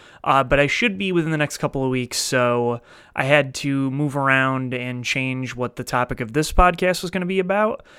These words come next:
Uh, originally, it was going to be about Kingdom Hearts, the original Kingdom Hearts, because I'm replaying that. Um,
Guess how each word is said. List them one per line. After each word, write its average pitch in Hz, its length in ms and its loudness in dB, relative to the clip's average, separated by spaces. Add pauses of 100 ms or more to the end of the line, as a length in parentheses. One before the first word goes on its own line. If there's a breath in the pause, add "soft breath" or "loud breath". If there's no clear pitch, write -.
(380 loud breath)
Uh, 127 380 4
originally, 180 760 0
it 143 80 0
was 139 160 -4
going 147 240 0
to - 80 -6
be 135 240 -2
about 127 580 0
Kingdom 143 320 -4
Hearts, 117 460 -4
the 127 120 -4
original 127 280 -4
Kingdom 123 300 -8
Hearts, 113 300 -4
because 123 300 -8
I'm 120 160 -6
replaying 120 540 -6
that. 131 420 0
Um, 117 500 -2